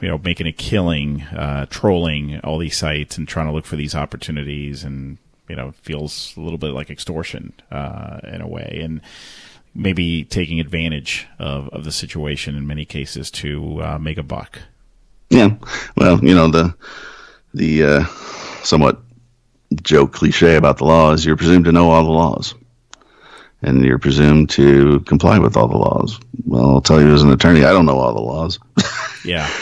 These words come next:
Speaker 2: So I don't know how a layman are supposed to, but, you know, that's the system you have to work off, because if it was any other way, then it would be, really wouldn't be functional. Um, but, you know, kinda is what it is, unfortunately. The legal system in the United States is hardly perfect,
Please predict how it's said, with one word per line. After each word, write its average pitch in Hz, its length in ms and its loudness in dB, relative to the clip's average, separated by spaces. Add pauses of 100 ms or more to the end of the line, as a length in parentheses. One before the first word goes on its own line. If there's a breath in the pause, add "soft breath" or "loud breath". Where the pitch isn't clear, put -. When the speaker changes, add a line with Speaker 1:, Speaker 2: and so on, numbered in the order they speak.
(160 loud breath)
Speaker 2:
So - 240 -8
I 76 80 2
don't 76 120 4
know 78 120 4
how 73 240 4
a 73 40 2
layman 80 380 4
are 69 80 0
supposed 67 400 0
to, 78 160 4
but, 76 440 2
you 87 120 6
know, 69 280 0
that's - 280 -2
the 67 120 -8
system 76 340 2
you 73 80 2
have 69 100 0
to 69 80 -2
work 80 220 0
off, 69 260 2
because 69 260 -4
if 71 80 -8
it 67 60 0
was 67 160 0
any 71 160 4
other 67 180 2
way, 78 280 6
then 69 120 0
it 60 40 -2
would 67 160 0
be, 69 360 0
really 69 280 0
wouldn't 64 240 2
be 58 80 2
functional. 67 640 2 (520 loud breath)
Um, 69 500 2
but, - 300 2
you 80 140 4
know, - 100 -2 (100)
kinda 65 240 2
is 69 120 4
what 67 120 6
it 67 120 6
is, 65 180 4
unfortunately. 65 520 2 (420 loud breath)
The 104 60 6
legal 107 180 8
system 85 280 4
in 85 60 8
the 82 80 6
United 82 160 4
States - 540 0
is 73 260 -4
hardly 76 460 2
perfect, - 480 -2